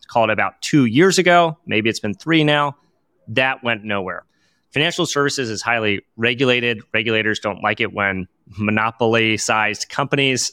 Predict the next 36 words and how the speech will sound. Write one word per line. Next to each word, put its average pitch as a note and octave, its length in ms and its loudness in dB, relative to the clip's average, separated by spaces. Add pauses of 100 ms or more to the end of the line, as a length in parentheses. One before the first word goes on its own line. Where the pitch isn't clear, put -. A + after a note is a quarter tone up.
start - 280 -2
to A#2 60 -2
<laughs> G#2 120 -2
dabble A#2 260 0
around A2+ 480 0
in G#2+ 140 -4
other, A#2 380 0
like, A2 280 0 (640)
parts D3 400 0
of A#2+ 160 0
the A2+ 200 0
ecosystem. D#3 500 -2
Also, A#2 220 2
the F2+ 140 -4 (140)
banks C#3 360 -2
really D#3+ 140 4
don't D3 180 2
like C#3 220 0
it, B2 40 0
and F#2+ 100 -2
they A2 100 2
tend A#2+ 200 0
to G2 60 0
fight A#2+ 300 -2
back A#2 240 0
and G#2 120 -10
push A#2 180 -2
back A#2+ 240 -2
in A#2 60 -4
a G#2+ 40 -4
variety A2 260 2
of A2 60 -4
ways. A#2+ 360 0 (540)
And B2 160 2
so A#2 560 2
there A#2 280 -2